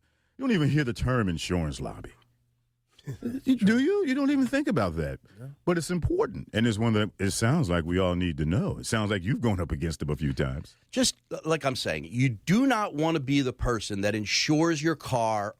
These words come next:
Speaker 3: over your body. You can get uninsured and underinsured motorists for a lot, f-,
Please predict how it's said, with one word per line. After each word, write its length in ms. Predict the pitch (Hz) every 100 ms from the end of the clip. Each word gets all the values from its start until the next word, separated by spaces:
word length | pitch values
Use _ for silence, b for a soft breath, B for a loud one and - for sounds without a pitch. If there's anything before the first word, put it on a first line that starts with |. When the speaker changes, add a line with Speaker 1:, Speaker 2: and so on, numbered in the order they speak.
| -
Speaker 3:
over 380 | 120 113 117 113
your 220 | 107 104
body. 580 | 80 92 92 76 62 - b b
You 140 | 147
can 440 | 143 - 147 123 104
get 380 | 151 185 226 - -
uninsured 600 | 147 196 190 190 185 170
and 160 | 123 123
underinsured 720 | 135 160 165 147 - 151 143
motorists 520 | 120 120 120 120 113 -
for 320 | - 120 107 -
a 160 | 101
lot, 480 | 95 98 120 151 175 _ _ _ _ _ - -
f-, 160 | -